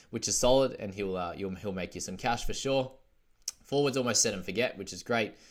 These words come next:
Cook, Murray, Carrigan. Hopgood, uh, will be playing sixteen this week, short a centre.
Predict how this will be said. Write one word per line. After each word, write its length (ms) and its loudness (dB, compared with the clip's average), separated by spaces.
Cook, 220 -8
Murray, 200 -4
Carrigan. 500 -6
Hopgood, 460 0
uh, 240 -6
will 80 -4
be 60 -6
playing 240 -6
sixteen 420 -2
this 140 -6
week, 160 -6
short 340 -2
a 60 -10
centre. 500 0